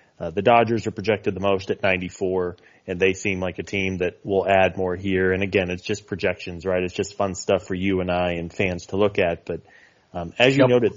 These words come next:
Speaker 1: this, this team on paper looks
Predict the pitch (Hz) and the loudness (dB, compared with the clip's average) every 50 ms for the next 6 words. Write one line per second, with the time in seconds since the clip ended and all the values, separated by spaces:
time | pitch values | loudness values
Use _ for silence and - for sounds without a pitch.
0 | - - 127 147 160 - - - 120 113 120 143 139 - - - 139 131 127 120 | 0 2 4 4 4 0 -8 -12 -4 0 0 0 0 0 -4 0 0 2 2 2
1 | 101 110 117 120 123 117 - 147 147 143 - 104 92 90 90 90 - _ _ _ | 2 0 0 0 -2 -2 2 2 2 2 2 0 -2 -2 -4 -6 -10 _ _ _
2 | _ _ _ _ _ _ _ _ _ _ _ _ - - 110 101 101 107 233 254 | _ _ _ _ _ _ _ _ _ _ _ _ -14 -10 -10 -8 2 6 6 6
3 | - - - - - - - | 6 2 -6 -14 -16 -18 -20